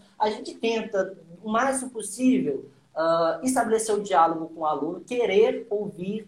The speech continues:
esse aluno, sabe? Ouvir o aluno, pra mim, é, é, é, é, é o primeiro passo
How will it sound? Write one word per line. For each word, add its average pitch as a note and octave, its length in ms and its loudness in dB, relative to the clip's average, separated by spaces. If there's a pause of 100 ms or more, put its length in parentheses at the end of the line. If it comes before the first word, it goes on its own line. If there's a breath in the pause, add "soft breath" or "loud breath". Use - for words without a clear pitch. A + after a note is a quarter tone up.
esse G3 240 -6
aluno, C3 320 -6 (240)
sabe? G#2+ 220 -8 (460)
Ouvir G3+ 420 0
o E3+ 60 0
aluno, D#3 420 -2
pra D3+ 180 -4
mim, E3 240 -8
é, E3 40 -8
é, - 40 -8
é, C#3+ 840 -8
é, C#3+ 40 -4
é D3+ 180 -4
o F3 60 -2
primeiro G3 400 0
passo D#3 440 2